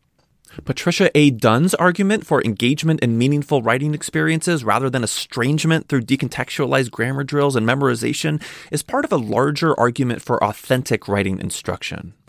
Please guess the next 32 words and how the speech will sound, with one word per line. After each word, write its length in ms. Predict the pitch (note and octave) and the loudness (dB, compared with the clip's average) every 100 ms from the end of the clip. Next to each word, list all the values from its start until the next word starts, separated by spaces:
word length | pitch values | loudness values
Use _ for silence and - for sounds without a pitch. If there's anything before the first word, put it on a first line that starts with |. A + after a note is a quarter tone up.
| - - - | -20 -20 -6
For 160 | - E3 | 2 4
more 260 | F#3 G3+ | 6 6
on 160 | D#3+ D3 | 6 2
authentic 680 | A#2 - F3+ G#3+ E3 - G#2 | -2 -2 -2 0 -2 -2 2
writing 260 | G2+ G2 | 2 0
perspectives, 600 | F#2+ F#2+ - F2+ F#2+ F#2+ - | -4 -4 -4 0 -2 -2 -6
see 140 | - | -4
the 140 | G#3+ G3+ | 0 0
blog 400 | A2 A2 A2+ - - - | 2 4 4 0 -10 -16
Teachers, 460 | - E3+ - F3 - - | -4 -2 0 -2 -2 -8
Profs, 460 | - C3+ C3 - - | 0 0 0 -4 -12
Parents, 480 | - C#3 A2 - - - - | -6 -2 -2 -4 -12 -10 -2
Writers 400 | A#2+ B2+ C3 - | 0 2 0 0
Who 140 | A2+ | -6
Care. 480 | - - E2+ - - _ _ _ - - - - | -6 -8 -8 -8 -16 _ _ _ -20 -20 -4 2
Hosted 300 | E3+ F#3+ E3 | 4 4 4
and 100 | C#3+ | 2
maintained 420 | C3 C#3 D#3 F3+ | 0 2 0 2
by 120 | A#2+ | 0
a 80 | A2+ | 0
working 420 | G#2 C#3+ - C#3+ | 2 2 2 -2
group 240 | B2 C#3+ - | 0 0 0
of 100 | A2 | -2
the 60 | |
Conference 480 | - - D3 C#3+ B2+ A2+ | -2 0 0 0 -2 -2
on 140 | A2 | -2
English 340 | B2+ C3+ C3 - | 0 0 0 -2
Education, 580 | A2+ - - - - - - - | -4 -2 -2 -2 -2 -4 -8 -6
Writers 380 | E3+ A#3 A3+ - | 0 2 2 0
Who 100 | E3 | -4
Care 400 | - - C#3 E3 | -2 -2 0 0
features 420 | - D3+ D3 C3 | -2 -2 0 -2